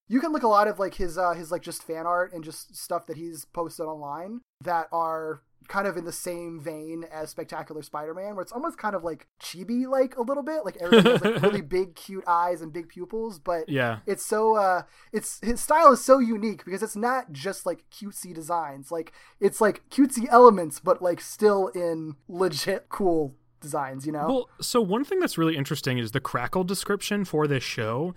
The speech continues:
Speaker 1: Mm-hmm.
Speaker 2: describes it as anime inspired, and I don't really know why they did that unless you
Speaker 1: Hmm.
Speaker 2: ran into something that specifically cited anime as an inspiration.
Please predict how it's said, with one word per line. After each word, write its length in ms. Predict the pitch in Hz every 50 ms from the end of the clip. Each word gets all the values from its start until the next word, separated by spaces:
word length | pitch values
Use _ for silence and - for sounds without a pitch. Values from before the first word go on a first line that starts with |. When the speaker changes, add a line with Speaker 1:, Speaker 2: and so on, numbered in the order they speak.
| - -
Speaker 1:
Mm-hmm. 140 | - 180 175
Speaker 2:
describes 560 | 156 156 151 165 220 - 139 143 156 160 -
it 100 | 175 170 -
as 160 | 147 123 113 - -
anime 280 | 131 123 127 139 143 143
inspired, 960 | 143 139 135 - 123 123 120 - - - - 110 110 113 123 151 170 185 190
and 160 | 180 151 143
I 80 | 143 139
don't 340 | 123 - 139 151 185 220
really 220 | 190 185 175 170 160
know 140 | 147 143 143
why 260 | 131 120 120 123 127
they 160 | 123 123 113
did 300 | 107 - 143 160 175 143
that 320 | 123 117 107 104 110 -
unless 320 | 131 131 135 139 135 139 -
you 140 | 143 143 156
Speaker 1:
Hmm. 60 | - 143
Speaker 2:
ran 180 | 143 135 127
into 240 | 135 143 143 - 151
something 460 | - - 135 123 113 - 127 120 113
that 120 | 113 131 -
specifically 1000 | - - - 113 - - 135 113 127 120 - 131 123 120 123 117 113 110 107 - _ _ -
cited 580 | - - - 131 127 139 143 143 135 123 120 - - _
anime 320 | - 120 123 131 135 135 135
as 320 | 127 127 120 113 104 120
an 60 | 131
inspiration. 1000 | - 143 139 135 - - 131 110 104 110 139 143 - 226 226 233 240 247 254 254